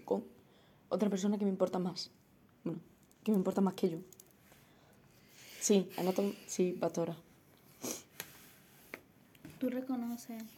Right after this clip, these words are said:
Speaker 2: que esa persona contigo se comporta como una puta mierda, ¿verdad? Por muchos buenos momentos que haya habido, que yo no soy la, la más indicada para decirte esto,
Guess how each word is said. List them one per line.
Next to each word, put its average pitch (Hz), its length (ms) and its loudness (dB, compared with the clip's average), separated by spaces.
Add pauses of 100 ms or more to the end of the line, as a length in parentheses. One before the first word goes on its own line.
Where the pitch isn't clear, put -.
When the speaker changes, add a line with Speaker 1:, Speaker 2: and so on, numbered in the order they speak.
(100)
Speaker 2:
que 240 120 -4
esa 226 160 -10
persona 214 580 -12 (680)
contigo 220 380 -10 (100)
se 226 60 -18
comporta 214 480 -14
como 214 220 -10
una 220 120 -10 (120)
puta 220 260 -16
mierda, 208 520 -8
¿verdad? 190 220 -14 (800)
Por 226 140 -4
muchos 214 280 -10
buenos 226 180 -10
momentos 214 300 -10
que 208 120 -16
haya 208 120 -12
habido, 214 260 -10 (600)
que 214 140 -6
yo 262 100 0
no 262 80 0
soy 240 120 -6
la, 214 100 -6
la 214 240 -8
más 196 120 -8
indicada 202 360 -8
para 190 120 -12
decirte 196 320 -14
esto, 262 180 -14